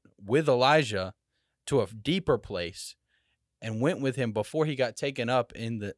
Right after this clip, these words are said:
in the cloud or in the, the fiery chariot,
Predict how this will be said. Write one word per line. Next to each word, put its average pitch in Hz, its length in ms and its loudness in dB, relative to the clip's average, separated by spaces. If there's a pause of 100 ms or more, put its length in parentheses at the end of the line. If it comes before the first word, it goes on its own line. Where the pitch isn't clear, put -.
in 117 240 -4
the 101 420 -6 (100)
cloud 107 560 0
or 101 160 -2
in 101 140 -6
the, 98 340 -4
the 107 100 -4
fiery 123 720 0 (260)
chariot, 120 600 -2